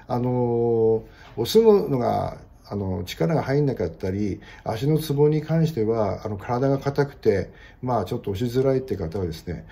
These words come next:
このボールペンとかペンのですね、この、えー、背の部分ですね、で押すとうまくいきます。えー、まあ、今回は、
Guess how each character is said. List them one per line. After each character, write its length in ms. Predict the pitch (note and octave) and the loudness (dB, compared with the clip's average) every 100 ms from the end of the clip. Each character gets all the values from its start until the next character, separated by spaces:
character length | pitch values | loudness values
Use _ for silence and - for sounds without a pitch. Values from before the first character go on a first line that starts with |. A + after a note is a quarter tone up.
| - - | -20 -8
こ 80 | G#2 | -6
の 60 | |
ボ 220 | G2 B2+ | 0 2
ー 40 | D#3+ | 4
ル 60 | E3 | 2
ペ 160 | D#3+ | 2
ン 100 | D#3+ | 2
と 100 | D#3+ | 2
か 160 | D#3+ A2+ | 0 0
ペ 180 | - F3 | 0 0
ン 80 | G#3 | 2
の 100 | C#3+ | 0
で 100 | G#2 | 0
す 100 | G2+ | -4
ね、 140 | F#2+ | -6
こ 120 | - | -6
の、 240 | F2+ E2 E2 - - - - - - - - | -6 -6 -8 -16 -20 -20 -20 -20 -20 -20 -10
え 180 | G2 F#2+ | -6 -6
ー、 20 | |
背 140 | - | 0
の 100 | F#3 | 2
部 140 | B2+ A2 | 2 0
分 160 | G2 | -4
で 80 | D2+ | -6
す 80 | - | -6
ね、 300 | G#2+ A2+ - - - | -4 -4 -6 -20 -6
で 80 | A2+ | -4
押 160 | G#2+ | -4
す 60 | G2+ | -2
と 80 | G#2+ | -2
う 100 | G#2 | 0
ま 140 | A#2 | -2
く 100 | A2 | -6
い 40 | E2+ | -8
き 100 | F#2 | -6
ま 140 | F2+ | -8
す。 140 | F2+ - - - - - - - | -8 -14 -20 -20 -20 -20 -20 -8
え 320 | F#2+ F2 E2+ | -4 -4 -4
ー、 20 | - | -6
ま 100 | A#2 | -2
あ、 20 | |
今 320 | F3 A3+ A3 | 4 4 4
回 240 | G3 C3 | 2 2
は、 400 | G#2+ B2 A#2+ F#2+ | 2 2 2 0